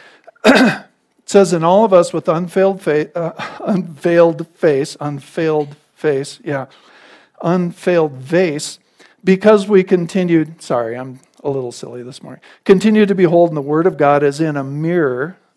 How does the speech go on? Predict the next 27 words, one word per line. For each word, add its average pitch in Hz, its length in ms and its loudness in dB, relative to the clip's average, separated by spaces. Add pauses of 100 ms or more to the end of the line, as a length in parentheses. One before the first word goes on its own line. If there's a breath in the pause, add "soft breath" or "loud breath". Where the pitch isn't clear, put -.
the 151 100 -4
glory 151 320 0
of 175 80 -4
the 190 80 -2
Lord, 143 320 0
are 147 120 0
constantly 208 840 -4
being 160 380 -4
transfigured 151 760 -6
or 139 60 -8
transformed 151 600 -10 (120)
into 202 500 0
his 170 320 0
very 147 340 -2
own 139 240 -8
image 143 540 -12 (380 soft breath)
in 170 380 -2
ever-increasing 185 1120 0
splendor 156 520 -4
and 151 300 -10
from 147 200 -14
one 156 200 -8
degree 151 260 -6
of 139 100 -10
glory 143 320 -6
to - 160 -18
another, 135 420 -10